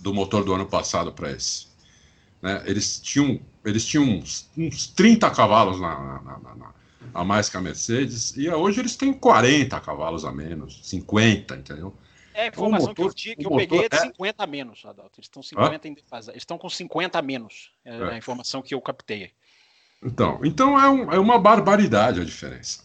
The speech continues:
Speaker 1: né? É uma barbaridade. É,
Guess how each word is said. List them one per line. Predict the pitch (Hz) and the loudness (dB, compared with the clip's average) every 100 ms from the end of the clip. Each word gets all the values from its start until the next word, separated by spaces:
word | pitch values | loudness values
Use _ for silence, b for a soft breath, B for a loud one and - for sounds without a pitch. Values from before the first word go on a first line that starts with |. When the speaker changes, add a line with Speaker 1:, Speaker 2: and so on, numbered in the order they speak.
| - | -14
Speaker 1:
né? | 85 104 - | -12 -12 -12
É | 87 | -6
uma | 104 | 0
barbaridade. | 123 127 131 131 90 78 - _ _ _ _ _ _ _ _ B B B B - | 2 4 4 2 -2 -4 -8 _ _ _ _ _ _ _ _ B B B B 0
É, | 107 110 104 95 92 87 | 4 6 4 2 0 -4